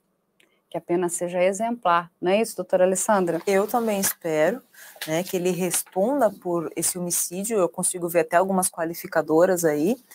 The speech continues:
Speaker 2: né? E só pra complementar a pergunta da Giovana, é, quando a gente se depara com uma pessoa que é uma vítima de violência, ou ela tá com algum problema, muitas vezes essa pessoa não tem condições de ser levada a um psicólogo clínico, a receber uma orientação.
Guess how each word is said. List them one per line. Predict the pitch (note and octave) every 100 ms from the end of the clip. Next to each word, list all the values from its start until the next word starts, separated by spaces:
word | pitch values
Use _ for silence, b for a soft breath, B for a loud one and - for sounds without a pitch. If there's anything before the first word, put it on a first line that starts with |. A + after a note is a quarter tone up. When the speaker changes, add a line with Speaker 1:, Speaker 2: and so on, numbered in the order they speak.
| B B B -
Speaker 2:
né? | F3+ F#3+ A3
E |
só | - D4
pra | - -
complementar | D#4+ C4 A3+ F#3 F3+ D#3+
a | D#3
pergunta | E3+ D#3 D#3+ D#3
da | D3
Giovana, | D3+ D3 C#3 D3+ G3+ F3+ C#3+ - B B B -
é, | E3 D#3+ D#3 D#3 D#3 b b b _ -
quando | B3 C#4+
a |
gente | C#4+ C#4+
se | -
depara | A#3 A#3+ - G3 E3+ D3+ D#3 _
com | - F#3+
uma | F#3
pessoa | F#3+ G3+ - G3+ F3 E3 D#3+
que | -
é | G3
uma | G3 F#3
vítima | F#3 F#3 F3
de | E3
violência, | D#3 D3+ D3+ F3+ F#3 F3 F3 - E3+ - B B
ou | G3+ G3
ela | F#3+
tá | F#3+ F3
com | F3
algum | E3 F3+
problema, | F3 E3+ D#3+ E3+ F3+ D#3+ D#3+ C4
muitas | D#4 C4 G#3
vezes | A3 A3+ G3
essa | G#3
pessoa | G#3+ - A3 A3+ B B B
não | B3 C#4+ F4
tem | D#4 C#4+
condições | D4 B3+ B3 - - A3 G3+ F#3+
de |
ser | F#3+ G#3
levada | G3 F#3 F#3+ F#3+ F#3
a |
um |
psicólogo | F#3 - - F3+ F3 E3
clínico, | - G3 G#3 G3+ G3+ G3
a | F#3
receber | F#3+ - F#3+ F#3
uma | F#3 F#3
orientação. | F3+ F#3 G3 - -